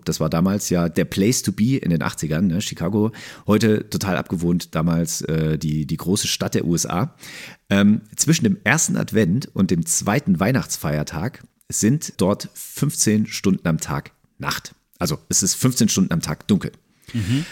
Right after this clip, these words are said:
Speaker 1: Das heißt, pro Tag bräuchte er zweitausendsechshundertfünfundzwanzig Kilowattstunden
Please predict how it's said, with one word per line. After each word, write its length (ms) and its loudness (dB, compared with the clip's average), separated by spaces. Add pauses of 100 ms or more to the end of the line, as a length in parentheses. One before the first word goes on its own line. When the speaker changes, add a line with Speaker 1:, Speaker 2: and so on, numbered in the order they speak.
(100)
Speaker 1:
Das 180 0
heißt, 460 0
pro 240 0
Tag 520 -2 (120)
bräuchte 340 0
er 380 -2
zweitausendsechshundertfünfundzwanzig 1900 -2
Kilowattstunden 1000 -2